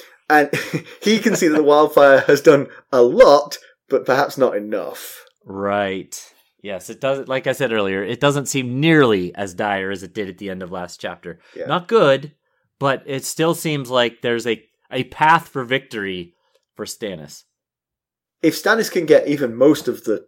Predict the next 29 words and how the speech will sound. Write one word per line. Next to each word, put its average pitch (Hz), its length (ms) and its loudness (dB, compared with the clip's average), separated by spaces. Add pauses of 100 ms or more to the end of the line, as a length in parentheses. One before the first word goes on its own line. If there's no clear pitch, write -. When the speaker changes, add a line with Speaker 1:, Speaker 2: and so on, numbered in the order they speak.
Speaker 1:
twenty 113 360 -6
thousand 113 720 -8
knights, 104 440 -12
light 104 200 -6
horses, 104 440 -6
and 101 140 -18
free 110 220 -8
riders, 95 440 -10
that's - 280 -10
the 95 180 -10
expected - 480 -10
number, 98 400 -16 (380)
across, - 480 -2 (720)
that - 420 0
will 139 260 0
see, 135 640 -4 (240)
you 139 120 -8
know, 110 200 -6 (360)
some 131 280 -8 (100)
unseasoned 135 720 -6
part 127 360 -2 (120)
of 120 140 -12
the 113 80 -8
Gold 135 300 2
Cloaks - 500 -4 (100)
involved 120 540 2
in 117 200 -14
battle. - 440 -12 (580)
And 104 260 -18